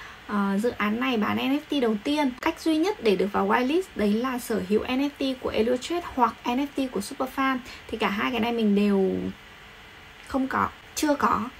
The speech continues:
<laughs> Không sao, mình đã mua luôn ở trên chợ lúc mà nó có xuống một chút. Có nghĩa là cái giá này nó cũng không quá là chênh lệch so với giá public.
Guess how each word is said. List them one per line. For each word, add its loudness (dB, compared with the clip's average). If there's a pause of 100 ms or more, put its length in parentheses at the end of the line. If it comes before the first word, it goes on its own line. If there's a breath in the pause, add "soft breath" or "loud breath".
<laughs> -2 (760 loud breath)
Không -2
sao, 0
mình 0
đã -2
mua 0
luôn 2
ở -4
trên -2
chợ 0
lúc 0
mà -2
nó -2
có -2
xuống 2
một 0 (120)
chút. -2 (580)
Có -4
nghĩa -2
là 0
cái -4
giá -2
này 2
nó 0
cũng -8
không -2
quá 0
là -2
chênh -4
lệch -4
so -6
với 0
giá -2
public. -4